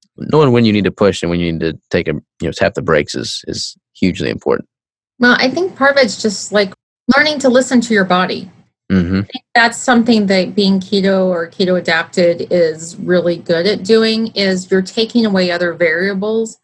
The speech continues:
Speaker 2: You're taking the blood sugar, um, cravings, the blood sugar ups and downs away, and where you're able to determine, like, "I really am tired today," because you're not, it's not the blood sugar talking.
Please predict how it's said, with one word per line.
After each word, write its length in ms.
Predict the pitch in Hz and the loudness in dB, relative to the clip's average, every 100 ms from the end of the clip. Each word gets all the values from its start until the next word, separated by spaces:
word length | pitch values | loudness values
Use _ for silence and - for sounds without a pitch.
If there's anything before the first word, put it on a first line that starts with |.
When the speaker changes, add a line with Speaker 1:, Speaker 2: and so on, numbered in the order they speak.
| _ _ _ _ 196 | _ _ _ _ 2
Speaker 2:
You're 100 | 190 | 4
taking 360 | 214 190 208 | 2 2 2
the 80 | 190 | 2
blood 300 | 185 175 175 | 2 0 0
sugar, 600 | - 180 180 175 165 - | -2 0 2 2 -2 -2
um, 260 | 180 165 175 | -4 -4 -6
cravings, 640 | - 180 170 175 165 170 - | -2 -2 0 -4 -6 -8 -8
the 80 | |
blood 340 | 165 - 160 - | -6 -2 -2 -2
sugar 480 | - 165 165 156 - | -4 0 0 0 -2
ups 280 | 165 - - | -4 -6 -10
and 140 | 165 | -8
downs 600 | 160 151 156 156 156 - - - | -2 0 -2 -6 -12 -16 -8 0
away, 640 | 175 165 147 165 202 220 _ _ _ _ 185 | 2 4 2 0 -2 -6 _ _ _ _ 2
and 160 | 185 | 2
where 100 | 180 | 4
you're 320 | 175 180 180 - | 2 0 0 2
able 380 | 196 190 190 | 2 2 -2
to 380 | 185 - 185 175 | -2 0 0 0
determine, 560 | 175 175 - 214 190 170 | -4 -8 -4 -2 -2 -4
like, 280 | 165 156 _ _ | -6 -8 _ _
"I 40 | 196 | -2
really 380 | 208 214 208 196 | 0 0 0 -2
am 160 | 190 | -4
tired 420 | 185 180 180 175 - | -4 -2 -2 -2 -6
today," 460 | 175 - - - _ _ _ _ _ | -8 -8 -8 -10 _ _ _ _ _
because 340 | 202 190 202 185 | -6 0 0 2
you're 100 | 185 | 2
not, 420 | 185 170 160 143 - - | 2 0 -2 -4 -10 -10
it's 220 | 185 - | -6 -2
not 240 | 190 120 | -2 -2
the 80 | - | -6
blood 300 | - 160 165 | -4 -4 -4
sugar 280 | - 156 151 | -6 -8 -8
talking. 600 | - - 117 - - | -10 -12 -12 -16 -20